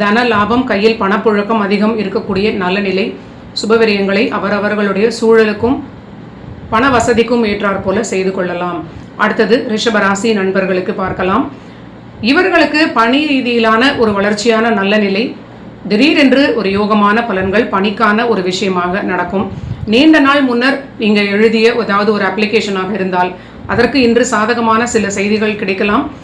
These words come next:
பணி தொடர்பாக, வருமான உயர்வு தொடர்பாக சில நிலைகள் ஏற்படலாம். அதே சமயம் இது உயிர் காரகத்துவமாக பார்க்கும் பொழுது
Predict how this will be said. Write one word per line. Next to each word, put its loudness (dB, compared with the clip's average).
பணி 0
தொடர்பாக, -2
வருமான 0
உயர்வு 0
தொடர்பாக -2
சில -4
நிலைகள் -2
ஏற்படலாம். -4
அதே 2
சமயம் 2
இது 2
உயிர் 4
காரகத்துவமாக 0
பார்க்கும் 0
பொழுது 2